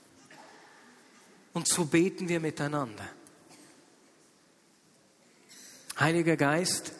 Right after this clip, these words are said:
erfülle mich einmal mehr. Ich will mich in meinem Alltag von dir führen lassen. Schenk mir Impulse.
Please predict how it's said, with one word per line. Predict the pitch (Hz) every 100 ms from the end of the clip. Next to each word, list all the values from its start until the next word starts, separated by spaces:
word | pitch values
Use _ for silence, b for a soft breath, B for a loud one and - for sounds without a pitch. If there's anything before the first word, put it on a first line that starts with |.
| -
erfülle | 139 - - - 151 165
mich | 165 160 160
einmal | 151 156 156
mehr. | 139 123 104 - - - - - _ _ _ _ _ B B B B B B B B B _ _ _ _ _ _ _ _ _ _ _ _ _ _ _ _ _ _ _ _ _ - -
Ich | 190 -
will |
mich | 175 175
in | 180
meinem | 165 170 175 170
Alltag | 170 196 226 202 -
von | - 160
dir | 160 160 151 - B B
führen | - - 233 247 226
lassen. | 220 190 - - 123 - B
Schenk | - 226 247 240
mir | 240 233
Impulse. | 196 - - 247 262 196 196